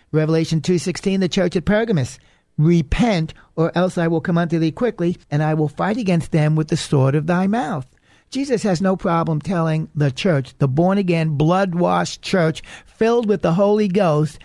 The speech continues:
that, "Hey, you're sinning. But don't worry. Repent. Allow the Holy Spirit to tell you that this is wrong, to convict you of your sin,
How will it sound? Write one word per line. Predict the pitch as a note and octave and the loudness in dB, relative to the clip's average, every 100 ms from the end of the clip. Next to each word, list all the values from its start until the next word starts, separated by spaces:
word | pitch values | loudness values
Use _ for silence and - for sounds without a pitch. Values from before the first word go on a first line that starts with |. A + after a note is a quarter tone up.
| - - | -8 -2
that, | E3+ | 2
"Hey, | G#3+ G3 C#3 - _ | 2 0 -2 -8 _
you're | F3 F3+ | 0 0
sinning. | A#3+ A3+ C#3+ B2 _ _ - | 0 -2 -4 -10 _ _ -6
But | - G3 | -4 0
don't | B3+ C#4+ | 0 2
worry. | E4 F#4 F3+ B2 - _ - | 0 0 -2 -6 -14 _ -2
Repent. | G#3+ A3+ - - C4 C4+ D#3 | 0 0 -2 0 0 0 0
Allow | E3+ F#3 G3 | 0 0 0
the | A#3 | 0
Holy | A3+ G#3+ A3 | 0 0 -2
Spirit | - G3+ G#3 | -2 -2 0
to | F#3 | -2
tell | D3+ G3+ A#3+ | -2 0 0
you | C4 | 0
that | G3 F3+ | 0 0
this | F3 F3+ | -2 -2
is | D#3 | -2
wrong, | F3 F3+ | -2 -2
to | F3 | -2
convict | E3+ E3+ G3+ A3+ | 0 0 0 0
you | A3+ | -2
of | G#3+ F#3+ | 0 -2
your | A3 | -4
sin, | - G3+ G#3+ | 0 0 0